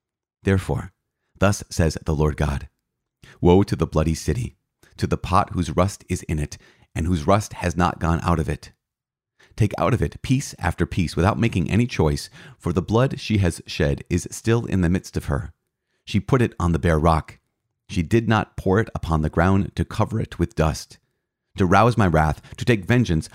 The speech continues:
I have set on the bare rock the blood she has shed, that it may not be covered.' Therefore, thus says the Lord God, 'Woe to the bloody city. I also will make the pile great.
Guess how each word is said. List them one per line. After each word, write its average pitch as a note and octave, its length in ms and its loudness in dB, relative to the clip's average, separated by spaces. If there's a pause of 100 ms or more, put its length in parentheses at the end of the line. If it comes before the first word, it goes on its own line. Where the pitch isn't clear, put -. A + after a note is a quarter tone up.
(140)
I F#2+ 120 2
have F#2 240 2
set - 280 -2 (100)
on F#2 140 2
the E2+ 80 2
bare G#2+ 240 2
rock D2+ 320 0 (140)
the F2 100 -2
blood G#2+ 340 2
she - 200 -2
has E2 280 0
shed, D2 320 -2 (260)
that D#2+ 140 0
it - 140 -6
may E2+ 140 0
not F#2 280 0
be A#2 100 2
covered.' C#2+ 480 -4 (880)
Therefore, D#2+ 440 0 (140)
thus F#2 300 0
says D#2+ 340 -2
the E2 120 -2
Lord D2 220 -2
God, D2+ 320 -4 (500)
'Woe G2 240 4
to A#2 140 -4
the F#2 100 0
bloody E2 260 -2
city. D2+ 440 -4 (520)
I - 140 0
also G2+ 320 4
will E2 120 4
make F2 200 2
the - 80 -4
pile D2+ 340 -2
great. - 360 -2